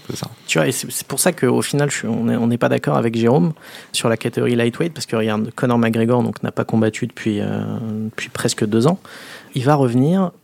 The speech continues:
Speaker 2: et là, on est en train de se demander, alors, apparemment, selon la rumeur, ce serait,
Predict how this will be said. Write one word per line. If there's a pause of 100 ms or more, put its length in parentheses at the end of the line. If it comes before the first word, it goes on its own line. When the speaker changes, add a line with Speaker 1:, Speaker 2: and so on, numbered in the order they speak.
Speaker 2:
et (180)
là,
on
est
en
train
de
se
demander,
alors, (200)
apparemment,
selon
la
rumeur,
ce
serait,